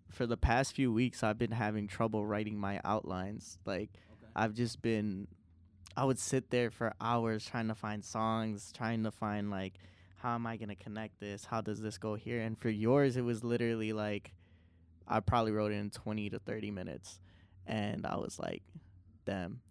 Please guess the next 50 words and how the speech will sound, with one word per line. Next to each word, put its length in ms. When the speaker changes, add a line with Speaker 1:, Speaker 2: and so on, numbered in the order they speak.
Speaker 1:
And 380
for 140
me, 380
if 120
I 140
do 220
something 320
that 180
quick, 240
I'm 140
like, 340
"It's 180
not, 200
it's 140
not 240
gonna 160
be 160
good." 380
<laughs> 380
Like, 320
I 140
just 240
think 220
that 340
in 80
my 180
head, 200
I 140
get 200
into 340
it, 140
right? 200
I'm 140
like, 180
"It 80
has 240
to 80
be 100
longer. 320
It 140
has 260
to 80
take 260
me 80
longer," 400
right? 220
Speaker 2:
Well, 120
you 80
just, 140
that's 280